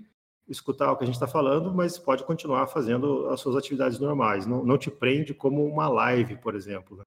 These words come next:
Então, é algo que dá pra você, por isso que a gente tem feito o Papo Pro até com bastante frequência, né?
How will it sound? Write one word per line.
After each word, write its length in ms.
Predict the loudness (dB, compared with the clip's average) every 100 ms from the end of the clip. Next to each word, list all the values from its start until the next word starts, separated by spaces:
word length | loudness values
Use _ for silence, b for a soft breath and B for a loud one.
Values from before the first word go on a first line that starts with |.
| _ _ _ _
Então, 240 | -16 -8
é 40 | -2
algo 200 | -2 -2
que 80 |
dá 100 | -4
pra 140 | -4 -6
você, 500 | -8 -6 -4 -4 -6
por 80 | -10
isso 120 | -4
que 60 | -4
a 40 |
gente 160 | -6 -4
tem 240 | -2 -4 _ _ _ -20
feito 360 | -2 0 0 -2
o 40 |
Papo 220 | -4 -4
Pro 140 | 0 0
até 180 | 0
com 100 | -4
bastante 300 | -4 -4 -4
frequência, 680 | -4 -4 -2 -2 -2 -2
né? 80 | -6